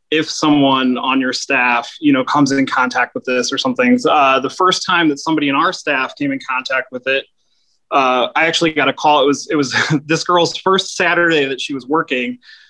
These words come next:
Um, she worked on a weekend and then went and got tested. And I got a call from the health department saying, like, "Somebody from your staff has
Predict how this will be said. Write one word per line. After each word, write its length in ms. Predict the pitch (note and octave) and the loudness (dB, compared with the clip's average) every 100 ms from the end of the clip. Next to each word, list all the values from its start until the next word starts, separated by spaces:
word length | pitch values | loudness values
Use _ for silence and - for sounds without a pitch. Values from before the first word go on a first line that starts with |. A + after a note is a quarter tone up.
| _ | _
Um, 380 | - C#3 C3 B2+ | -2 0 2 2
she 120 | - | 2
worked 300 | D3 D#3 - | 0 0 0
on 80 | D#3 | 0
a 20 | |
weekend 560 | C#3 D3 C#3 C3 C3 C3 - _ _ _ | 2 2 0 -2 -2 -6 -12 _ _ _
and 220 | C#3+ C3+ | 2 4
then 420 | C#3 C3+ C3+ C3 C3+ | 4 4 2 2 2
went 180 | D3+ D3+ | 0 2
and 60 | |
got 240 | D3 C3 - | 2 0 -2
tested. 400 | D#3 D3+ D3 B2+ | -2 0 0 0
And 100 | C3 | 0
I 100 | D#3+ | 0
got 120 | D#3+ | 0
a 60 | |
call 260 | D3 C#3 C3 | 0 0 0
from 300 | - C3+ B2+ | -2 -2 -2
the 280 | B2+ A#2+ B2 | 0 0 0
health 300 | - G#3+ - | 2 0 0
department 540 | F3 D3 C#3 B2 A#2+ | -4 0 0 0 -6
saying, 300 | A#2 D3 C#3 | -8 -2 0
like, 160 | C3+ B2+ | 0 -2
"Somebody 240 | - D3 | 0 0
from 140 | C#3+ D3 | 2 2
your 100 | C#3 | 2
staff 400 | - C3+ C3 - | 2 2 2 0
has 340 | C3+ A#2+ - | -6 -8 -14